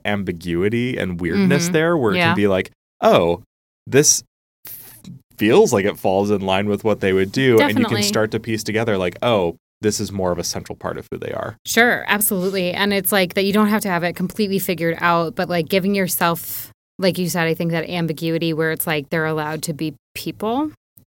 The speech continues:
Speaker 2: um, and they're allowed to give a shit about some stuff and be complete dicks about other things
Speaker 1: Yeah.
Speaker 2: and, like, you know,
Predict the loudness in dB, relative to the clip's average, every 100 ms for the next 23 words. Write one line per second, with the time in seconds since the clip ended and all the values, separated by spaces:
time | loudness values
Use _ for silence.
0 | -4 0 2 0 -4 -8 -8 -4 -2 0
1 | -2 -4 -6 -4 -2 0 0 0 0 0
2 | -2 -2 -4 -2 0 0 0 -4 -4 -8
3 | -8 -8 -6 -6 -6 -4 -4 -2 -2 -2
4 | -2 -4 -6 -4 -2 0 0 0 0 -2
5 | -4 -6 -8 -6 -4 -4 -4 -6 -8